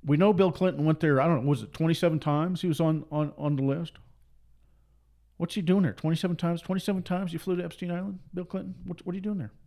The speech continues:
And many, many other very powerful, famous, and rich people. Prince Andrew of England. And there's no justice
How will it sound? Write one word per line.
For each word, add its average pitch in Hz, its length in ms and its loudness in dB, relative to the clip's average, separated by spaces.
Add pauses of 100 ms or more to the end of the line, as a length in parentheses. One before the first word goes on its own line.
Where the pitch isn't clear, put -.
(1800)
And 185 220 6
many, 214 220 6
many 208 260 6
other 190 200 6
very 180 220 6
powerful, 180 680 4
famous, 160 460 2
and 131 220 0
rich 139 220 -2
people. 143 280 0
Prince 147 300 -4
Andrew 143 300 2
of 107 80 0
England. 127 360 -2 (1120)
And 151 100 4
there's 151 160 4
no 190 160 6
justice 180 880 4